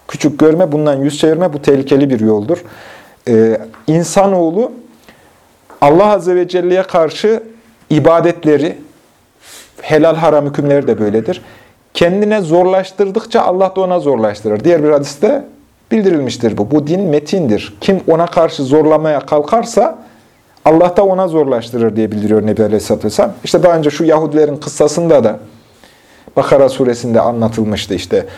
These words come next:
e, buzağı olayında, buzağı kesme, katile şahitlik etmesi için bir buzağı,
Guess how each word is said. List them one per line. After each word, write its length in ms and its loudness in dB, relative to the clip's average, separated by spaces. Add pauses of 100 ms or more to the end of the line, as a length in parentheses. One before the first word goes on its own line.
(340)
e, 360 -2 (160)
buzağı 380 2 (420)
olayında, 600 0
buzağı 380 2 (240)
kesme, 420 -2 (100)
katile 400 2
şahitlik 480 -2
etmesi 280 -4
için 160 -2
bir 100 0
buzağı, 440 2